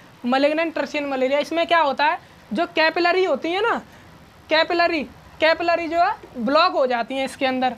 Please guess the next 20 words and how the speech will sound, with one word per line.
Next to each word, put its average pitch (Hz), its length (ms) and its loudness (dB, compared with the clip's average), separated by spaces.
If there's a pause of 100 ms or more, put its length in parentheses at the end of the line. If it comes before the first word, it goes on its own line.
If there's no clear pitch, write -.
(360)
जब 311 220 2
capillary 339 460 2
block 320 300 0
हो 311 120 0
जाएंगी 311 300 -2
तो 381 100 -2 (540)
आ, 302 180 2 (340)
जो 320 200 0 (200)
मलेरिया 320 500 2
आया 320 160 4
हुआ 285 240 0
है 339 80 2
वो 339 180 0
व्यक्ति 311 340 0
जो 330 100 2
है 339 80 0
coma 330 340 0
में 359 120 2
चला 349 280 2
जाएगा, 370 400 0